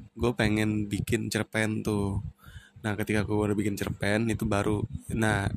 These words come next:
gue baca cerpen itu, gue bacakan ke podcast gitu loh. Cuman itu masih niatan. Karena bikin cerpen itu susah dan, dan gue harus, gimana caranya gue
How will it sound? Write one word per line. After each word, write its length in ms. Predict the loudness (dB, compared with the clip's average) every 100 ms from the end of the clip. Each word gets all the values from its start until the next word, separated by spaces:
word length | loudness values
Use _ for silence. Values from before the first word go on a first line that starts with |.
| -4 0
gue 120 | 2
baca 160 | 2 -2 -8 -8 -2
cerpen 400 | 0 2 4 2
itu, 320 | 2 2 2
gue 160 | 4 4
bacakan 560 | 4 2 2 2 2
ke 160 | 2 2
podcast 640 | 2 0 0 0 0 0 -4
gitu 240 | -6 -4 -4
loh. 80 |
Cuman 240 | -2 2 4
itu 80 | 4
masih 240 | 2 2
niatan. 560 | 2 2 0 0 0 -2 -6 -2 -2 -4 -8 -6 -4 -4 -4 -2 -2 -2 -4 -4 -4 -2
Karena 400 | 0 4 4 4
bikin 240 | 4 2
cerpen 240 | 0 2
itu 160 | 2 2
susah 560 | 0 2 2 2 2 2
dan, 480 | 2 2 0 0 -2 -6 -8 -10 -10 -12 -6 0
dan 280 | 2 4 4 2 2 0 -2 -6
gue 280 | 0 2 4
harus, 400 | 4 2 0 -2 0
gimana 320 | 2 4 4
caranya 240 | 2 4
gue 100 | 4